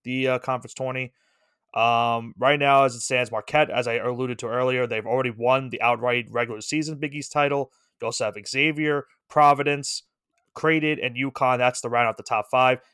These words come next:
And as I said, Villanova and Seton Hall right behind them. But like I said, they're gonna need to do work in the Big East tournament to make a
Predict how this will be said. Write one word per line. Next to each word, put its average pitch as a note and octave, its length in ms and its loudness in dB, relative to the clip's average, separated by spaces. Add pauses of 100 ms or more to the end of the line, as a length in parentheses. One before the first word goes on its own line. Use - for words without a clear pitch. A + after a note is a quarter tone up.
(120)
And A#2+ 100 -2
as A#2+ 180 2
I B2 40 -8
said, A#2 160 -4
Villanova B2 420 -2
and G#2+ 100 -10
Seton C3+ 180 -6
Hall B2 200 0
right C3+ 240 -2
behind D3+ 380 2
them. C#3+ 220 -2 (240)
But C3 180 2
like B2 200 0
I C#3+ 60 0
said, C3+ 220 -2
they're B2+ 140 0
gonna D3 140 2
need C#3+ 180 -6
to C3+ 60 -18
do C#3+ 120 -4
work C3 400 -2
in E3 140 -2
the D3+ 80 0
Big C#3 320 -2
East - 280 -6
tournament C3+ 380 0 (320)
to D#3+ 180 0
make D3 380 0
a B2+ 100 -4